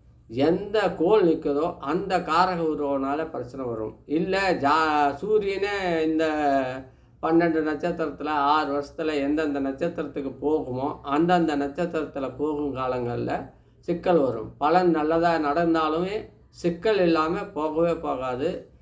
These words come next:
இது அந்த காரகத்துக்கு உண்டான அளவுக்கு அது பாதிப்பு வரும். எதிரிடை பலன், அந்த பலன் நல்ல இடத்துல இருந்தும் நல்ல பலன் கிடைக்காம போகும். இதை நாம ஒவ்வொருத்தருமே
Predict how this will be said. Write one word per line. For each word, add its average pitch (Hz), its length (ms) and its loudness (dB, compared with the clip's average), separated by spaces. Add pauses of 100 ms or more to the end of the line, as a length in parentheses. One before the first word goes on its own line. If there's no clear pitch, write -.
(160)
இது 147 180 0
அந்த 156 400 2
காரகத்துக்கு 170 680 0
உண்டான 160 720 2
அளவுக்கு 196 460 -2
அது 139 240 -2
பாதிப்பு 135 480 -2
வரும். 110 260 -8 (160)
எதிரிடை 147 600 -2
பலன், 143 320 -4 (440)
அந்த 139 320 0
பலன் 170 320 2
நல்ல 156 460 2
இடத்துல 147 320 -6
இருந்தும் 156 580 -2
நல்ல 151 420 0
பலன் 139 360 -6
கிடைக்காம 147 600 -6
போகும். 131 420 -4 (380)
இதை 147 240 2
நாம 147 300 2
ஒவ்வொருத்தருமே 147 840 0